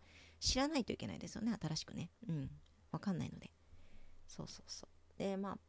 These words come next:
パートナーシップってね、なんか、上下でもないし、もちろんね。あのー、我慢でもないし。うん。なんだけれども、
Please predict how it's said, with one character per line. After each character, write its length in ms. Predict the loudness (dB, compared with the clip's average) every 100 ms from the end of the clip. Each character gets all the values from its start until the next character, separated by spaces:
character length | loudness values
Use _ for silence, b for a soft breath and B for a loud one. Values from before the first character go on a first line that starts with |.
| -20 0
パ 80 | 0
ー 60 | 2
ト 40 |
ナ 60 | 0
ー 40 |
シ 80 | 0
ッ 40 | 0
プ 60 | -2
っ 20 |
て 80 | -6
ね、 140 | -4
な 80 | -6
ん 20 |
か、 140 | -6 -10 -8 0
上 240 | 6 8
下 100 | 8
で 80 | 6
も 80 | 4
な 140 | 4
い 60 | 2
し、 100 | 0
も 80 | 0
ち 100 | -2
ろ 80 | -2
ん 40 | 0
ね。 80 | 0 -4 -14 B B B B
あ 140 | 2 4
の 580 | 4 2 2 2 2 6
ー、 60 |
我 200 | 8 8
慢 20 | 6
で 100 | 2
も 120 | 2
な 100 | 0
い 60 |
し。 280 | 0 -2 -4 -12 B B B
う 60 | 4
ん。 220 | 4 0 -6 2
な 100 | 4
ん 40 |
だ 60 | 6
け 100 | 6
れ 80 | 6
ど 80 | 6
も、 220 | 4